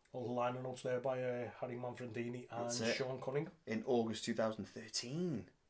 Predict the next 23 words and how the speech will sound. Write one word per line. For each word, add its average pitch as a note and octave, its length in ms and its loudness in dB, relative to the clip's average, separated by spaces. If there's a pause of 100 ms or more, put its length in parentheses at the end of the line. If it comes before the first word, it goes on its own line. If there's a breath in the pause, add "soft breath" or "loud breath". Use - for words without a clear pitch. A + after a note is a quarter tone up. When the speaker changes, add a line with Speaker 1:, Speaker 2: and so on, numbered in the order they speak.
Speaker 2:
Wow, F2+ 400 2
it's - 120 -6
a G2 40 -2
long G2 240 2
Speaker 1:
Mm. - 20 -2
Speaker 2:
one, F#2+ 160 0
isn't G#2+ 180 -2
it? G#2 120 -4 (480)
Long A2+ 140 0
time A2+ 280 2
ago. G2 260 -2 (680)
Speaker 1:
It's, - 140 -8
Speaker 2:
So - 140 8
Speaker 1:
um, D#3+ 180 2 (140)
it's C3+ 140 -4
interesting E3 400 2
that B2+ 120 4
if B2 80 -4
you D3 80 0
can C#3 80 -2
pick G3 160 12
this F3 200 8
up E3 200 10